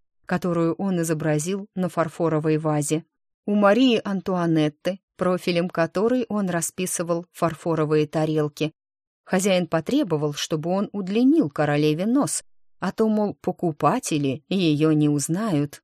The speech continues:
Однако художник был непреклонен и продолжал рисовать августейшую особу со слишком коротким носиком. Тридцать лет спустя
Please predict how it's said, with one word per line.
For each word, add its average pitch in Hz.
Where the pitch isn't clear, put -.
Однако 208
художник 254
был 190
непреклонен 156
и -
продолжал 156
рисовать 151
августейшую 156
особу 151
со -
слишком 302
коротким 247
носиком. 139
Тридцать 202
лет 160
спустя 330